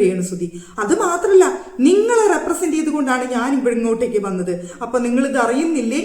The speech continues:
എന്നാണ് ചോദിച്ചത്. അതെനിക്ക് മനസ്സിലായില്ല കേട്ടോ. നമ്മളെ റെപ്രസെന്റ് ചെയ്തുകൊണ്ടാണ് രേണു സുധി ബിഗ് ബോസിലോട്ട് പോയത്, അതെനിക്ക് മനസ്സിലായില്ല. രേണു സുധി രേണു സുധിക്ക് വേണ്ടിയിട്ട് ബിഗ് ബോസിൽ പോയി എന്ന് പറയുന്നതല്ലേ അതിന്റെ ശരി. അല്ലാതെ നിങ്ങളെ റെപ്രസെന്റ് ചെയ്തുകൊണ്ടെന്ന് പറഞ്ഞു കഴിഞ്ഞാൽ ഈ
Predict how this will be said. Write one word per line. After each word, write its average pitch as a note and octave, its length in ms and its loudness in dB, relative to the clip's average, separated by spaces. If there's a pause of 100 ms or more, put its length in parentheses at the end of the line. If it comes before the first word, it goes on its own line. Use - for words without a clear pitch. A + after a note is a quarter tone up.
(120)
എന്നാണ് G#3 300 -4
ചോദിച്ചത്. F3 300 -6 (340)
അതെനിക്ക് E4 420 0
മനസ്സിലായില്ല F#3 600 -6
കേട്ടോ. F3 180 -10 (380)
നമ്മളെ B4 440 -4
റെപ്രസെന്റ് E4 400 -4
ചെയ്തുകൊണ്ടാണ് B3+ 400 -6 (140)
രേണു B3 300 -2
സുധി B3+ 240 -8
ബിഗ് F3+ 180 -10
ബോസിലോട്ട് C4 420 -8
പോയത്, A#3 260 -2 (420)
അതെനിക്ക് B3+ 420 -2
മനസ്സിലായില്ല. F#3 500 -6 (800)
രേണു G3 280 0
സുധി G#4+ 240 4
രേണു C4+ 400 2
സുധിക്ക് C#5+ 300 -8
വേണ്ടിയിട്ട് F#4 320 4
ബിഗ് A3+ 180 -6
ബോസിൽ C#4 260 -2 (120)
പോയി A#3 280 2 (160)
എന്ന് A3+ 200 -2
പറയുന്നതല്ലേ A3+ 580 -2 (140)
അതിന്റെ F3+ 320 -4
ശരി. G3+ 200 -4 (440)
അല്ലാതെ G#3 340 0 (360)
നിങ്ങളെ E4+ 420 4
റെപ്രസെന്റ് G4 380 -2
ചെയ്തുകൊണ്ടെന്ന് E4 400 -2
പറഞ്ഞു D4 180 -6
കഴിഞ്ഞാൽ C#4+ 200 -6 (280)
ഈ F4+ 40 6